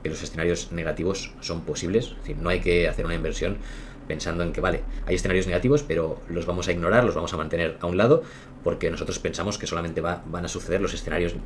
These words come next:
positivos, ¿no? Y estamos aquí en el mundo de Yuppie y todo va a ir bien y todo va a ser de color de rosas. Es decir, hay que tener muy claro que los escenarios negativos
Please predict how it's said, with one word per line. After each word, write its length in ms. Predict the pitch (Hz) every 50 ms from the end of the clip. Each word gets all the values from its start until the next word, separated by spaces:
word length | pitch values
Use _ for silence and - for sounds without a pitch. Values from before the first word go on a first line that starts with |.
| - - - - -
positivos, 460 | 82 - - 76 80 - - - -
¿no? 100 | 107 98 82
Y 40 |
estamos 280 | 76 - - 80 82 87
aquí 100 | 78 85
en 80 | 85 82
el 60 | 82
mundo 200 | 87 90 85 82
de 120 | 82 90
Yuppie 240 | 110 127 127 147 131
y 60 | 104 -
todo 160 | 85 85 82
va 60 | 82
a 20 |
ir 80 | 78 95
bien 160 | 113 127 131
y 60 | 113
todo 120 | 80 82 85
va 80 | 80
a 20 | 80
ser 120 | - 90
de 80 | 87 80
color 180 | 80 80 78
de 80 | 71 71
rosas. 320 | 73 76 - - - - - - - - - -
Es 140 | - - - -
decir, 100 | 82 -
hay 60 | 85
que 60 | 82
tener 160 | 87 85 85 85
muy 120 | 87 85
claro 280 | 90 98 110 127 - - - - - - -
que 80 | - 82
los 140 | 85 - -
escenarios 300 | - - 87 90 82 87
negativos 400 | 87 85 87 101 127 151 -